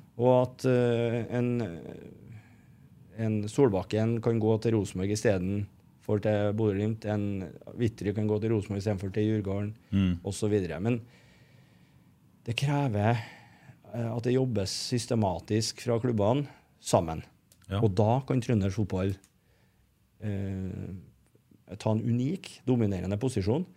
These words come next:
Speaker 1: fordi utviklingstrappa i trøndersk fotball, som jeg kaller den da,
Speaker 2: Mm.
Speaker 1: har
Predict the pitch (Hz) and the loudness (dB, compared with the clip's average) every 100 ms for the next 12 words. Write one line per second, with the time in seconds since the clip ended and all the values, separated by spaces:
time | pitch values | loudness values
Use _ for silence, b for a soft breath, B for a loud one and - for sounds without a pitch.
0 | b - 113 120 - 120 101 92 92 90 | b 2 4 4 4 2 2 -2 -4 -6
1 | - - 95 - - 123 147 139 123 104 | -8 -4 -4 -4 0 2 2 0 2 2
2 | 107 101 101 117 120 147 117 120 110 - | 0 -2 0 2 4 6 8 6 4 0
3 | b b 110 104 101 117 | b b 4 6 6 4